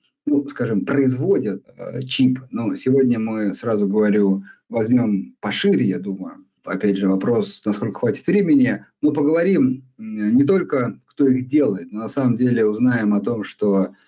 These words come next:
проектировать, э, чипы и непосредственно выпускать — это два разных направления, и очень часто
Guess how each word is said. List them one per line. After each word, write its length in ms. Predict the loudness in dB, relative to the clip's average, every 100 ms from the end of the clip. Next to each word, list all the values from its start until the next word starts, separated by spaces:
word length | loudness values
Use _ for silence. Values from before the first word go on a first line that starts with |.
| _ _
проектировать, 1080 | 0 2 2 0 0 2 2 0 -4 -18 -10
э, 360 | -2 0 0 -2
чипы 560 | 0 2 4 2 2
и 340 | 2 2 4 4
непосредственно 540 | 4 2 0 0 -2
выпускать — 420 | -6 -6 -4 -2 -2
это 500 | -2 -2 0 -2 -6 _ _
два 480 | -16 -16 -12 -4 -2
разных 400 | 0 -2 -4 -8
направления, 680 | -8 -6 -8 -8 -6 0 2
и 180 | 2 2
очень 240 | -2 -4
часто 560 | -2 -2 -4 -4 -6